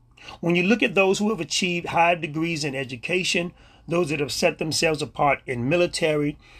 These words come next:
ministry, and other careers and achieved great things, it was because they had the spirit of excellence and they were disciplined. So today I want to share an important leadership principle that will enable you to be the excellent leader God called you to be,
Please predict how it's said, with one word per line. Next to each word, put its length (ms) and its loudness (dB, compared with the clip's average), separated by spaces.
ministry, 540 2
and 80 2
other 160 2
careers 580 -2
and 120 -8
achieved 420 -2
great 240 2
things, 440 -2
it 60 0
was 120 2
because 420 2
they 120 0
had 240 -2
the 100 -6
spirit 400 2
of 180 -2
excellence 600 -2
and 220 -4
they 160 -4
were 180 -6
disciplined. 640 -2
So 160 2
today 300 6
I 40 8
want 200 0
to 40 -4
share 220 0
an 80 -2
important 480 -4
leadership 500 -2
principle 520 0
that 160 4
will 100 0
enable 420 4
you 200 4
to 100 2
be 220 -2
the 260 -2
excellent 440 0
leader 360 0
God 640 0
called 420 0
you 80 -4
to 80 2
be, 400 -4